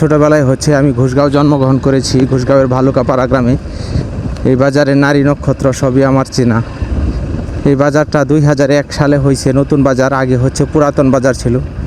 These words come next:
ঘুষগাঁও পুরাতন বাজার নিয়েও হচ্ছে আমার YouTube-এ ভিডিও আছে।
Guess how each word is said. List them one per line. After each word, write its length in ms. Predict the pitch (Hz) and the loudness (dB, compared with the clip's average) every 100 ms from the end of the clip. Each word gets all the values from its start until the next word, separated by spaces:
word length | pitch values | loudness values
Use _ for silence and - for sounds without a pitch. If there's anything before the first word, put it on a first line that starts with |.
| - - - | -10 -6 -2
ঘুষগাঁও 300 | 127 131 143 151 | 0 2 0 2
পুরাতন 340 | 156 147 156 147 | 0 2 2 2
বাজার 220 | 143 147 | 2 2
নিয়েও 180 | 147 139 139 | 4 2 0
হচ্ছে 200 | 143 147 135 | 0 0 2
আমার 140 | 131 131 | 2 2
YouTube-এ 340 | 127 135 135 123 | 2 2 2 2
ভিডিও 240 | 135 127 131 123 | 0 2 2 2
আছে। 200 | - | 0